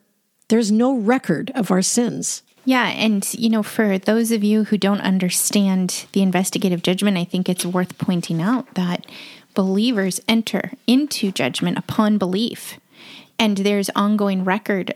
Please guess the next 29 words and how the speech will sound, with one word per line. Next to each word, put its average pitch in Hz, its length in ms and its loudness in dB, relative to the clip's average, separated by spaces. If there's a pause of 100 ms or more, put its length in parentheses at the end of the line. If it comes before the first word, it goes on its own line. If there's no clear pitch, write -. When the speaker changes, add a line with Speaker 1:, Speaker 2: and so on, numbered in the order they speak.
(140)
Speaker 2:
of 196 200 -2 (240)
our 185 100 0
sins - 600 -4 (100)
in 214 140 4
heaven, 185 500 0
in 214 120 4
Adventism. 170 640 -2 (280)
Speaker 1:
Oh, 269 300 2 (100)
yes. 185 240 -6
Speaker 2:
Sorry, 196 420 2
<laughs> - 60 -16
Colleen's 214 480 2
looking 220 280 0
concerned. 208 500 0
<laughs> - 840 0
In 339 160 4
Adventism, 240 840 2
Speaker 1:
Yeah. 339 220 4 (160)
Speaker 2:
there 247 320 2
are 254 100 2
angels 220 320 0
keeping 240 300 0
record 202 280 0
of 202 120 2
our 208 120 2
sins 196 400 0
Speaker 1:
Yeah. 285 100 4
Speaker 2:
as 196 340 0
believers, 214 720 0